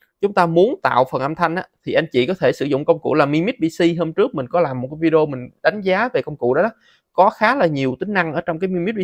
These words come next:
C đó. Mình sẽ ghim lại trong phần mô tả video ha, anh chị kéo xuống dưới anh chị sẽ thấy ha. Thì cơ bản của cái tính năng này á, đó là khi mà chúng ta đưa một cái video đơn giản lên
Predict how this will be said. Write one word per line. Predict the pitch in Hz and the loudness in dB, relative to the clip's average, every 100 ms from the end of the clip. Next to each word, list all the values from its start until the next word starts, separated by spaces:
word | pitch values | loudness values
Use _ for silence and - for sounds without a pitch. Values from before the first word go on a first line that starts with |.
| - | -2
C | 160 | 0
đó. | 165 196 220 | 2 0 0
Mình | 139 | -2
sẽ | 131 180 | 0 2
ghim | 175 170 | 2 4
lại | 131 | 2
trong | 147 156 | 2 0
phần | 147 139 | 0 0
mô | 156 | 0
tả | 107 104 185 | 2 0 2
video | 180 165 | 4 4
ha, | 185 | 4
anh | 175 | 0
chị | - 131 | -4 -6
kéo | - 180 | -2 -2
xuống | - 202 | -2 -2
dưới | |
anh | 208 - | -2 -2
chị | 139 | -6
sẽ | 143 | -4
thấy | - 214 | -2 0
ha. | 247 170 _ _ _ _ _ _ _ _ _ - | 0 -2 _ _ _ _ _ _ _ _ _ 2
Thì | 151 156 | 4 4
cơ | 151 - 202 | 2 4 4
bản | 175 123 160 | 6 4 2
của | 202 | -2
cái | 190 254 | -2 0
tính | 254 262 | 0 0
năng | 202 | -2
này | 190 139 | 0 2
á, | 156 202 | 2 0
đó | - 226 | 0 2
là | 185 | 2
khi | - 190 | 0 -4
mà | 165 | -4
chúng | 180 | -2
ta | 190 185 | 0 2
đưa | 185 196 | 6 6
một | 185 139 | 4 0
cái | 202 | -4
video | 185 185 175 180 175 175 _ _ | -4 0 4 6 4 -2 _ _
đơn | 170 180 165 | 6 6 6
giản | 123 202 | 2 4
lên | 208 165 | 4 2